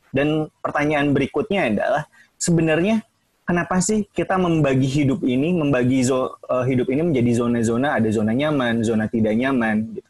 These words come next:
Dan kenapa katanya manusia mencari kenyamanan? Kenapa pada akhirnya dia tumbuh di zona yang tidak nyaman? Dan manusia pada akhirnya sibuk untuk, ya ada juga manusia-manusia yang sibuk untuk keluar mencari zona, zona tidak nyaman,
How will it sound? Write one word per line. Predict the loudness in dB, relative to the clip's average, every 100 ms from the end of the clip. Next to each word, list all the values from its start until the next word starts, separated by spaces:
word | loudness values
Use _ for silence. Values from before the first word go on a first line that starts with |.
| _
Dan | -4 -2
kenapa | -2 -2 -2 -4 _ _
katanya | -8 -4 0 0 2
manusia | 0 0 0 0
mencari | 0 -2 -2 -2
kenyamanan? | -2 0 0 0 0 -2 -6 _ _
Kenapa | -6 -4 -2 -2
pada | 0 2 2
akhirnya | 0 0 0
dia | 2 0
tumbuh | 0 0 2 2
di | 2
zona | 2 0 0
yang | -2
tidak | 0 0 2
nyaman? | 0 0 -2 -4 _ _ -4
Dan | 0 2
manusia | 2 0 0 0 0
pada | 0 2
akhirnya | 2 0 0
sibuk | 0 2 0 -2 -6
untuk, | -2 -2 -2 -2 -4
ya | -2 0 0
ada | 0
juga | 2 0 0
manusia-manusia | -2 -2 -2 -2 -2 -2
yang | -2
sibuk | 0 -2 0
untuk | -2 -4
keluar | -4 -2 2 0 -2 -6 -4
mencari | -4 -2 -2 -2 0 0 -2 -2
zona, | -2 0 0 0 -2 -6 -6
zona | -2 0 0
tidak | 0 0 0
nyaman, | 0 0 -2